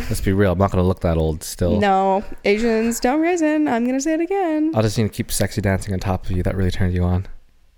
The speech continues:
Speaker 2: Yeah.
Speaker 1: the other day.
Speaker 2: Yeah. You're gonna have to make your sexy dance for me.
Speaker 1: I know. I need to take time for that. I'm too busy right now.
Speaker 2: Have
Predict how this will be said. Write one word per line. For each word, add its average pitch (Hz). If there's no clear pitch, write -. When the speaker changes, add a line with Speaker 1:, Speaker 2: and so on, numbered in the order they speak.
Speaker 2:
Yeah. 208
Speaker 1:
the 202
other 196
day. 95
Speaker 2:
Yeah. 202
You're 262
gonna 392
have 392
to 359
make 349
your 330
sexy 330
dance 330
for 214
me. 214
Speaker 1:
I 104
know. 123
I 104
need 110
to 131
take -
time 139
for 101
that. 85
I'm 101
too -
busy 120
right 92
now. 90
Speaker 2:
Have 233